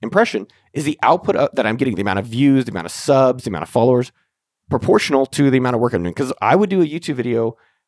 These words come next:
a-, and we'd spend, like, five hours on it, and it'd get, like, a hundred views. And I'm like,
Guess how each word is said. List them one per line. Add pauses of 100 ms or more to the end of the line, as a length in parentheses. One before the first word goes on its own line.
(120)
a-,
and
we'd
spend,
like,
five
hours
on
it,
and
it'd
get,
like,
a
hundred
views.
And
I'm
like,